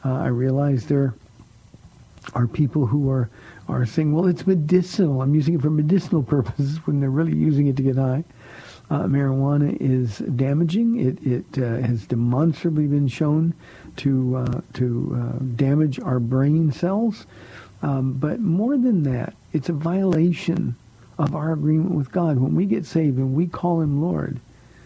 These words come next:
then we've got to do what he says. And he says that we're to be sober-minded.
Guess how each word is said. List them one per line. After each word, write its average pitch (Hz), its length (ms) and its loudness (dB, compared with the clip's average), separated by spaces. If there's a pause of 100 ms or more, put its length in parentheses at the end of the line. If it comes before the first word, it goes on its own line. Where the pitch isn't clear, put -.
(560)
then 151 200 2
we've 170 200 2
got 160 200 2
to 143 80 0
do 151 120 2
what 151 140 0
he 208 140 2
says. 139 260 -2
And 139 100 2
he 185 140 2
says 202 220 -2
that 196 80 -2
we're 190 140 0
to 185 40 0
be 180 140 2
sober-minded. 196 920 0